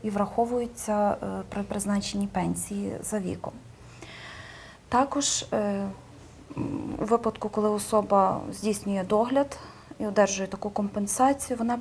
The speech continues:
має право на призначення інших видів соціальної допомоги, як то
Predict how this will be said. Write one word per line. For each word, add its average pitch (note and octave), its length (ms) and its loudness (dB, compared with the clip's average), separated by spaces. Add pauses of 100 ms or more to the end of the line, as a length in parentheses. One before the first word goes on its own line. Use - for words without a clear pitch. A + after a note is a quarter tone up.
(120)
має A#3 300 0
право A#3 380 4
на A3 180 2
призначення A3 760 0
інших A3+ 440 0
видів G#3+ 260 2
соціальної G3 560 0
допомоги, G3 840 0
як G3 200 -4
то G3 260 0